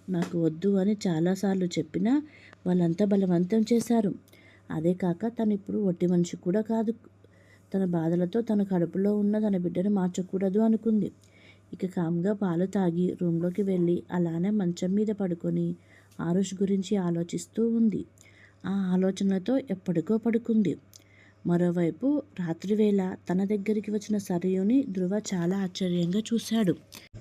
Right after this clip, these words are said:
ఇందాక లాస్యను తీసుకొస్తున్నప్పుడు సరయు కూడా తనతో వస్తే బాగుండు అనుకున్నాడు. కానీ తనకు తెలుసు సరయుకు ఆరుష్ అంటే ఎంత ఇష్టమో. అందుకే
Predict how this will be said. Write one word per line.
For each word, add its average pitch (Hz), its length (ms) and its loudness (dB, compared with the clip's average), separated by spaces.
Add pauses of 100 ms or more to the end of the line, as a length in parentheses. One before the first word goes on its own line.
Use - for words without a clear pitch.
(560)
ఇందాక 180 420 6
లాస్యను 180 500 2
తీసుకొస్తున్నప్పుడు 180 1160 2
సరయు 175 420 0
కూడా 175 260 -2
తనతో 190 380 0
వస్తే 190 300 0
బాగుండు 175 520 0
అనుకున్నాడు. 220 680 2 (520)
కానీ 165 240 0
తనకు 196 300 2
తెలుసు 175 440 0 (180)
సరయుకు 170 560 0
ఆరుష్ 175 380 0
అంటే 180 280 0
ఎంత 214 260 2
ఇష్టమో. 214 500 2 (600)
అందుకే 170 520 2